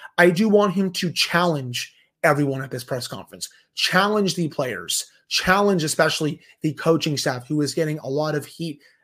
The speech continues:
this season. And I think a lot of it is especially warranted. Challenge all these people to be better down the stretch of the season and potentially into the offseason. And I do think both things can be true.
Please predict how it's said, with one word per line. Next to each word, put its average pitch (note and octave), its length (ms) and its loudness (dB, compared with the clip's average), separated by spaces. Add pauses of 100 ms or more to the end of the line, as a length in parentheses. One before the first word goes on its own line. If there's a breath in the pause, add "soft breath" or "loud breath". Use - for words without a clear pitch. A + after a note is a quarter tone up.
this D3 160 -2
season. D3+ 360 -2 (160 soft breath)
And C#3+ 100 0
I D3 100 2
think D#3+ 280 -2
a D#3+ 40 4
lot D3 320 4
of D3+ 80 2
it D#3 140 -2
is D3+ 140 -2
especially D3 540 -4
warranted. D#3+ 540 -4 (340)
Challenge F3+ 540 0 (100)
all E3+ 260 6
these D#3+ 200 -4
people D#3 300 -6
to - 160 -6
be D3 160 -4
better D3 460 -2 (240 soft breath)
down D#3 220 4
the D#3+ 80 0
stretch D#3 240 0
of D3+ 60 -4
the D3 80 0
season C#3 400 -4 (320 loud breath)
and E3+ 160 -2
potentially D3+ 520 -6
into D3 520 -4 (160 soft breath)
the C3+ 180 -12
offseason. G2+ 500 -4 (220 loud breath)
And G3 100 4
I G3 120 8
do A3 160 -2
think F#3+ 260 0
both E3 180 4
things D3+ 260 -4
can C#3 120 -8
be C3 100 -10
true. G2+ 300 -12